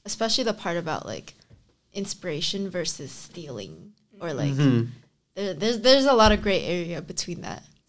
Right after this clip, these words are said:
Speaker 1: So
Speaker 2: Yeah.
Speaker 1: it's a hard one.
Speaker 2: Honestly, I have a pretty, I guess, not hard stance on this, but, but, like, in regards to dance, and I think in, in a lot of things, like, you, you tend to learn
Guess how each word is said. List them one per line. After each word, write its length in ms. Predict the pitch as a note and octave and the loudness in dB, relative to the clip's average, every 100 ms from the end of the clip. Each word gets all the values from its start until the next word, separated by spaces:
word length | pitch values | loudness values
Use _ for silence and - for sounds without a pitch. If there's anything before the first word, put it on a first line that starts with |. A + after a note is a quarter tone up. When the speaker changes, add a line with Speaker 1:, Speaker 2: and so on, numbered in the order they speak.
| - | -8
Speaker 1:
So 60 | |
Speaker 2:
Yeah. 240 | A3 G#3+ G#3+ | -6 -6 -6
Speaker 1:
it's 160 | A3 | -4
a 80 | G#3+ | -4
hard 240 | G#3 - - | -4 -10 -12
one. 220 | - G#3+ _ _ _ _ _ _ _ _ _ _ - | -12 -14 _ _ _ _ _ _ _ _ _ _ -6
Speaker 2:
Honestly, 680 | C3 E3+ - A#3+ G#3+ B2 - - | -2 -2 -2 -2 -2 -4 -6 -2
I 120 | C3+ | 2
have 200 | G3 A3+ | 2 4
a 440 | F#3+ B2+ A2+ A2+ - _ _ _ _ _ _ _ _ _ | 4 4 2 -2 -10 _ _ _ _ _ _ _ _ _
pretty, 760 | - D3 C#3+ D3 C#3+ C#3 C3 | -2 0 0 2 4 6 4
I 140 | B2 B2+ | 2 -2
guess, 160 | F#3 | -2
not 200 | D3+ G#3+ | 2 2
hard 340 | C4 - B2 C3+ | 2 0 2 2
stance 340 | - G3+ A3 | 2 2 4
on 140 | A3 A#3 | 2 2
this, 220 | B3+ - | 0 -2
but, 460 | - E3 F3 C#3 - - - - _ | -2 4 4 4 -2 -18 -20 -20 _
but, 120 | D3+ | 2
like, 160 | D#3 D#3+ | 4 6
in 80 | F3+ | 6
regards 400 | F#3+ D#3 G3 A#3 | 6 6 6 4
to 60 | |
dance, 300 | C#3 B2+ C3 | 2 2 2
and 100 | C#3+ | 2
I 60 | F#3 | 2
think 180 | G#3 D4 | 2 2
in, 100 | E3 | 2
in 300 | - D3 C#3+ | 0 -2 0
a 60 | C3 | 0
lot 240 | A2+ C3 | 2 4
of 160 | C3 B2+ | 4 0
things, 440 | A#2+ B2 C3 F3+ D#3+ | -2 2 2 0 0
like, 220 | A#2+ - - - - | -2 -4 -14 -20 -6
you, 220 | C#3 C3+ - | -4 -4 -8
you 140 | - D3 | 0 0
tend 300 | - D#3 F3+ | 2 0 2
to 100 | F#3 | 2
learn 840 | A#2+ A2 A2+ A2+ A#2+ C#3+ E3+ F3 | 2 2 2 2 4 2 0 -6